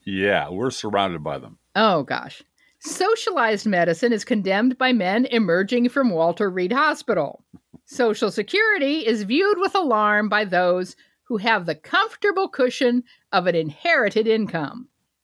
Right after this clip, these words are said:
Speaker 2: Those who are immediately threatened by public efforts to meet their needs, whether widows,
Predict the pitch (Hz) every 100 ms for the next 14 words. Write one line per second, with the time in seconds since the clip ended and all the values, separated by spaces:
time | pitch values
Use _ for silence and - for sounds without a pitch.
0 | _ 240 269 403 - 349 226 214 185 175
1 | 214 302 403 339 349 - 247 226 240 226
2 | 165 165 - 285 302 320 - 214 214 214
3 | - - 196 180 254 349 - 311 330 349
4 | 285 156 151 - - - _ _ _ 180
5 | 170 160 190 339 311 311 311 -